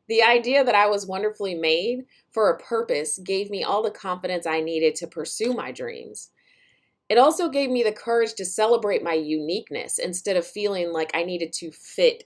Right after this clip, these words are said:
in. I know exactly who I am, and unwavering doubt,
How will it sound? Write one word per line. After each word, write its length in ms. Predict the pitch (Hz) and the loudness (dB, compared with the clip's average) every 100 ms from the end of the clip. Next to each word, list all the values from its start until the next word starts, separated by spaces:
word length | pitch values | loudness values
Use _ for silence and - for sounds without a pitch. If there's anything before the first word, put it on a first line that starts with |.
| _ | _
in. 440 | 175 160 117 - - _ _ _ _ _ _ _ _ _ - | -4 -4 -4 -12 -20 _ _ _ _ _ _ _ _ _ -2
I 140 | 202 | 2
know 160 | 240 285 | 6 6
exactly 520 | 247 220 214 220 214 | 6 4 2 0 -4
who 180 | 233 214 | -2 0
I 140 | 180 | 2
am, 320 | 170 160 160 | 2 0 -2
and 200 | 160 - - | -4 -6 -4
unwavering 880 | 214 226 180 208 233 233 214 196 180 | -4 -2 0 2 2 2 0 0 -2
doubt, 320 | 165 156 151 | -2 0 -2